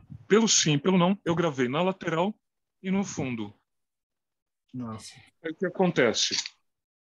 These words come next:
Speaker 1: Pra não haver más interpretações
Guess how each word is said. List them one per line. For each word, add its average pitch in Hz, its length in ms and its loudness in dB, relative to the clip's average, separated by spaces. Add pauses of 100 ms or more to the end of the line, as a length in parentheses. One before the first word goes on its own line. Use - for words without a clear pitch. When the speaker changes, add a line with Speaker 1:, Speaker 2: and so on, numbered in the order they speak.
(680)
Speaker 1:
Pra 226 160 2
não 254 240 6
haver 151 560 2 (180)
más 143 380 -2
interpretações 120 1300 -2